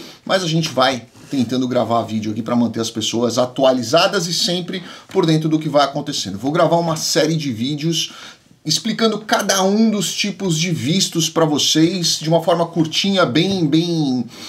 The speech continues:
bem resumida mesmo, só para as pessoas terem noção do que quer dizer cada um desses tipos de vídeos. Vou começar semana que vem, mas fiquem atentos aqui no canal. Quem ainda não é inscrito, se inscreva, porque a gente vai postar isso a partir da semana que vem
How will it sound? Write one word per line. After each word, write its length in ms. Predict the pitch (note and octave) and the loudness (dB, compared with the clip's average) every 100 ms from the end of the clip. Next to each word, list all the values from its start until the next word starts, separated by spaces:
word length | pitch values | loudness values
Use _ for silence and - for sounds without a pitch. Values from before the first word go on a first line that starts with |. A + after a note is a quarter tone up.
| - | -2
bem 200 | G#3+ A3 | 4 6
resumida 580 | A3 F3 F#3+ F#3+ F#3 F3 | 6 4 0 0 2 2
mesmo, 300 | E3+ F3 E3 | 2 0 -2
só 160 | F3+ | -4
para 80 | F3 | -4
as 80 | E3 | -4
pessoas 320 | D#3+ D#3+ D#3+ | -4 -2 -2
terem 200 | E3 D#3+ | 0 2
noção 460 | C#3+ B2+ - D3+ D3+ | 2 -2 -2 -2 -2
do 80 | |
que 100 | B2+ | -2
quer 160 | B2 C#3+ | -4 -2
dizer 220 | A#2 C3 | 0 -2
cada 240 | B2+ C#3 B2+ | 0 0 0
um 100 | B2+ | -2
desses 240 | B2 B2+ | -2 -4
tipos 300 | - C3 D3+ | -6 -2 0
de 80 | E3 | 2
vídeos. 380 | D3 F3+ F#3 B2 | 0 0 0 2
Vou 180 | E3+ | 2
começar 380 | G3+ G3+ F3 F3 | 4 2 0 0
semana 320 | E3 E3 E3+ | 0 2 2
que 120 | D#3+ C#3 | 0 0
vem, 280 | D3+ F3 - - - - | 0 -2 -6 -16 -20 -8
mas 340 | - D#3 D#3 - | 0 0 0 -4
fiquem 320 | - D#3 D#3 D3 | 0 0 2 0
atentos 440 | D3 C#3 C3+ B2+ | 0 0 0 0
aqui 160 | C3+ D3 | 0 0
no 80 | |
canal. 300 | C3+ D3+ F3+ | 0 2 2
Quem 240 | E3+ F3 E3 | 2 2 2
ainda 260 | F3 G#3+ | 4 2
não 160 | A3 A3 | 4 4
é 80 | A3 | 2
inscrito, 440 | - G#3 F#3+ F#3 | 0 -4 -6 -4
se 180 | - F#3+ | -2 -2
inscreva, 480 | F3 - F3 F3 F3 | -2 -2 -2 0 -2
porque 220 | F3 E3+ | -4 -4
a 40 | |
gente 200 | D3 D#3 | -2 -2
vai 200 | D3+ C#3+ - C#3 - | 0 0 -2 -14 -4
postar 580 | - D#3+ - - D3 C#3+ | 2 2 2 2 2 2
isso 220 | C3+ C3 | 0 -2
a 20 | - | -2
partir 240 | C3+ C3 | -4 -4
da 80 | B2+ | -6
semana 320 | C#3 C3 C3+ | -2 -2 -2
que 140 | C3+ | -4
vem 220 | B2 B2+ | -2 -2